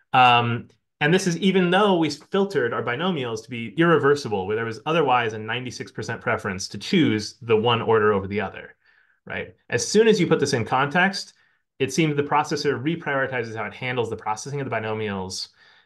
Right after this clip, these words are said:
Um, and so this suggests that the, the processor is kind of, yeah, reallocating, uh, how it attends to these input streams.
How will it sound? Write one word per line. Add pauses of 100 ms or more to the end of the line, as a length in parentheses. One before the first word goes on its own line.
(180)
Um,
and (400)
so
this
suggests
that
the,
the
processor
is
kind
of,
yeah,
reallocating, (420)
uh,
how
it
attends
to
these
input
streams.